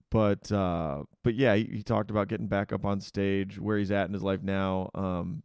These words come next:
voice impressions, impersonations. That's what he likes to do now. Um, he always wanted to do that since he was a little kid.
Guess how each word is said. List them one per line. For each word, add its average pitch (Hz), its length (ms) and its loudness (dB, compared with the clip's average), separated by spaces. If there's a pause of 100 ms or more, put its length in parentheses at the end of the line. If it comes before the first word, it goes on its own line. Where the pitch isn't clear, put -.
(160)
voice 120 340 4
impressions, 113 560 0
impersonations. 104 800 -2
That's 107 180 0
what 107 60 -2
he 104 60 4
likes 98 280 2
to 101 80 -4
do 98 200 -2
now. 95 580 0
Um, 90 540 -2 (100)
he 123 140 0
always 117 180 6
wanted 104 200 2
to 92 60 -6
do 98 120 2
that 98 200 2
since 101 140 -10
he 98 80 -6
was 95 80 -4
a 90 60 -6
little 90 240 -2
kid. 160 420 0